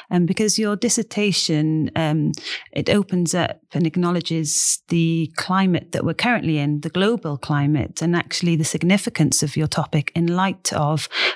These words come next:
finite resources. So I wonder if you could talk to that slightly, about that angle and how that inspired the work that you did in your research.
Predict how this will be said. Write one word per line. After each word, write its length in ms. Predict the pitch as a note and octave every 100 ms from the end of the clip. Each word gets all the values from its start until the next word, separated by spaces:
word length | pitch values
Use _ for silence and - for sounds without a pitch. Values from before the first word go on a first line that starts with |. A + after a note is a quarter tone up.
| -
finite 580 | - F3+ E3+ E3 D#3+
resources. 880 | - E3+ D#3 F#3+ F#3+ - C#3+ D3 D3+ - - -
So 120 | -
I 60 | G3
wonder 280 | A3 A3+ G3+
if 240 | E3+ -
you 120 | F3+
could 260 | - E3 -
talk 380 | F3+ E3 - - -
to 160 | -
that 300 | D#3 G3+ -
slightly, 640 | - - D#3 - D3+ D3 D3+
about 340 | D3+ D#3 D3
that 140 | F#3+ G3
angle 380 | D#3 C#3+ D3+ D3
and 140 | D3+
how 140 | E3
that 360 | D#3 D3 F3+ -
inspired 720 | D3 D#3 - - D3 D3 C#3+
the 100 | -
work 280 | C#3+ D3+ -
that 160 | - -
you 100 | D3
did 280 | D3 C#3+
in 100 | D3+
your 120 | D3+ D#3
research. 600 | F3 - - - -